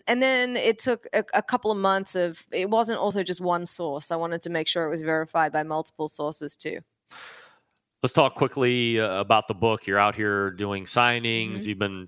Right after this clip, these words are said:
Speaker 2: you know, kinda all over the place. Uh, now
Speaker 1: I am all over the place.
Speaker 2: Right.
Speaker 1: I'm
Speaker 2: I mean,
Speaker 1: exhausted.
Speaker 2: so it was
Speaker 1: <laughs>
Speaker 2: released, uh, originally it was an Australian piece, and then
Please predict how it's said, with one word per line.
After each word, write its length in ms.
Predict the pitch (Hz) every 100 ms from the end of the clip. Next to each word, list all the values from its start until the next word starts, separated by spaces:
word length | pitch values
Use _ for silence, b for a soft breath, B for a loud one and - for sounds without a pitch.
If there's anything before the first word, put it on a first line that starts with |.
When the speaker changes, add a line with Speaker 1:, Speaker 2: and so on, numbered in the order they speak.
| -
Speaker 2:
you 140 | 113
know, 100 | 98
kinda 180 | - 104
all 220 | 95 95
over 180 | 104 101
the 120 | 98
place. 440 | - 104 98 - - b b b _
Uh, 140 | - - _ _ _
now 220 | 127 135
Speaker 1:
I 20 |
am 220 | 220 220 220
all 160 | 202
over 120 | 196
the 80 | 180
place. 360 | - 196 175 165
Speaker 2:
Right. 200 | - 226
Speaker 1:
I'm 60 | 139
Speaker 2:
I 20 |
mean, 160 | 139 139
Speaker 1:
exhausted. 360 | 180 - 170
Speaker 2:
so 140 | 160 156
it 40 |
was 160 | 156 139
Speaker 1:
<laughs> 80 | 147
Speaker 2:
released, 380 | 160 180 - 151
uh, 120 | 139
originally 500 | 139 160 151 143 131
it 60 | 127
was 200 | 117 113
an 80 | 113
Australian 540 | 107 - 113 113 113
piece, 340 | - 113 107
and 160 | 104 101
then 260 | 101 101